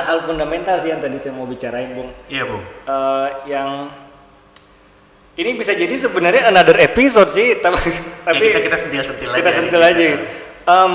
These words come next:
Speaker 1: dari yang, dari waktu zaman Mas Menteri di Gojek.
Speaker 2: Iya.
Speaker 1: Tadi kan Masnya Bung A-, Bung Asri angkat tuh, eh, Bung Arsi angkat,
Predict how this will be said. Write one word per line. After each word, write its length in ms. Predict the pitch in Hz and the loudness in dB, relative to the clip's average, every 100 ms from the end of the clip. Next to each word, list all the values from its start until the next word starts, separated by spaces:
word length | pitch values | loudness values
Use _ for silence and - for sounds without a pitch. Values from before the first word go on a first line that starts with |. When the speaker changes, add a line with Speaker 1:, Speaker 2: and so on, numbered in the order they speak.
| 170 185 | -2 0
Speaker 1:
dari 260 | 165 165 165 | 2 2 2
yang, 160 | 165 160 160 | 2 0 -2
dari 260 | 151 156 156 160 | -2 -2 -2 -4
waktu 400 | 156 151 156 147 | -4 -2 -2 0
zaman 320 | 147 147 147 | -2 -2 -2
Mas 160 | 147 147 | -4 -6
Menteri 320 | 143 135 139 | -8 -8 -8
di 80 | 127 | -4
Gojek. 640 | 123 120 143 - - - | -4 0 -2 -2 -12 -10
Speaker 2:
Iya. 320 | 117 101 95 | -8 -8 -8
Speaker 1:
Tadi 160 | - 143 | -6 -2
kan 80 | 170 | 0
Masnya 300 | 156 165 156 - - - 123 | 0 -2 -6 -10 -18 -20 -12
Bung 240 | 123 135 | -8 -6
A-, 320 | 123 127 127 131 | -4 -6 -8 -10
Bung 400 | 127 131 127 131 | -6 -6 -8 -10
Asri 320 | 127 156 147 | -12 -8 -8
angkat 240 | 123 139 | -6 -4
tuh, 140 | 156 127 - | -2 -4 -8
eh, 160 | - 135 | -6 -6
Bung 160 | 127 131 | -6 -8
Arsi 380 | 135 123 156 135 | -8 -8 -8 -8
angkat, 240 | 127 | -6